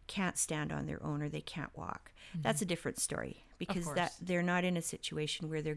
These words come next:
Speaker 1: gonna have the ability to develop muscles in their feet that are gonna support their body.
Speaker 2: Mm-hmm.
Speaker 1: So they need that support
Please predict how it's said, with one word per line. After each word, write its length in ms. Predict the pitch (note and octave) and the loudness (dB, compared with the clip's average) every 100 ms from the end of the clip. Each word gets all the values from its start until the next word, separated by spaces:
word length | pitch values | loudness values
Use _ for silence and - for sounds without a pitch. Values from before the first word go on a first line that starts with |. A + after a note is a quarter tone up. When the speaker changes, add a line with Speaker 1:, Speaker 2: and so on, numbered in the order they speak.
| D#3 | 0
Speaker 1:
gonna 100 | D3+ | -2
have 400 | - D#3 D3+ D#3 | -4 -4 -4 -2
the 120 | D#3 | -2
ability 480 | D#3 D3 D3 - D3 | -2 -4 -4 -6 -8
to 120 | - | -6
develop 460 | D#3 D3+ D3 - - - - - - - | -6 -4 -4 -4 -8 -12 -20 -20 -16 -2
muscles 680 | E3 D#3+ - D#3 D3+ - - - | 0 2 0 0 -2 -8 -12 -4
in 160 | F3+ E3+ | 0 2
their 140 | D#3+ | 2
feet 280 | D3+ D#3 - | 0 -4 -4
that 100 | C#3+ | -4
are 60 | D3+ | -2
gonna 180 | D3+ | -2
support 420 | D3 D3+ - C#3 - | -2 -6 -8 -8 -6
their 80 | |
body. 420 | D3+ D3+ - F3+ - - F3 | -6 -6 -6 -8 -10 -6 -4
Speaker 2:
Mm-hmm. 240 | C#3+ D3+ D3 | -2 -2 -4
Speaker 1:
So 180 | - E3 | -4 0
they 160 | F3 | 2
need 240 | E3+ D#3+ D#3 | 4 2 0
that 140 | - | -2
support 440 | - - C#3+ - | -4 -4 -6 -6